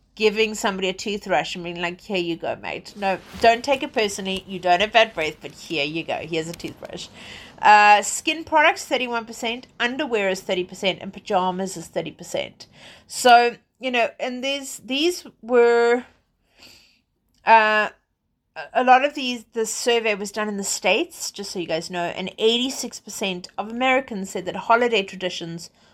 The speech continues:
are really important to them. I have a huge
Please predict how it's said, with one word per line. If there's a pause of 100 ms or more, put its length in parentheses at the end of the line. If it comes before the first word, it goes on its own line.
(160)
are
really
important
to
them.
I
have (140)
a
huge